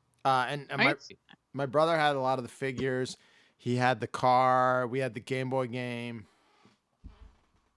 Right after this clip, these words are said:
Speaker 1: Yeah, we were, my brother, we loved these toys.
Speaker 2: Um, what was cool about 'em was you, you didn't need all of the, like, so there were a ton of, like, cars and play sets and all that,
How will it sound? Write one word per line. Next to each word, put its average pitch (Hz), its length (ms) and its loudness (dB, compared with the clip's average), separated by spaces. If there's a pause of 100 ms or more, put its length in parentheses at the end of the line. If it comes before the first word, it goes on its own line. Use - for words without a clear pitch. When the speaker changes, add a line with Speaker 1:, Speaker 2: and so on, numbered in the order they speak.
(1000)
Speaker 1:
Yeah, 123 220 -4
we 123 180 -6
were, 127 180 -6 (120)
my 117 200 -6
brother, 120 300 -6
we 131 120 -6
loved 120 240 -8
these 98 200 -14
toys. 78 340 -20 (1400)
Speaker 2:
Um, 170 280 4 (180)
what 190 180 2
was 190 140 2
cool 285 200 4
about 220 220 8
'em 165 80 2
was 156 460 0 (480)
you, 170 300 -4 (260)
you 180 220 -2
didn't 226 300 4
need 196 420 6 (120)
all 165 280 8
of 151 120 0
the, 139 420 0 (680)
like, 160 340 0
so 196 200 4
there 185 100 4
were 185 80 4
a 180 60 6
ton 214 240 0
of, 202 80 2
like, 151 200 0
cars 147 480 6
and 120 160 0
play 127 220 0
sets 147 300 0
and 156 100 -2
all 151 120 4
that, 156 280 4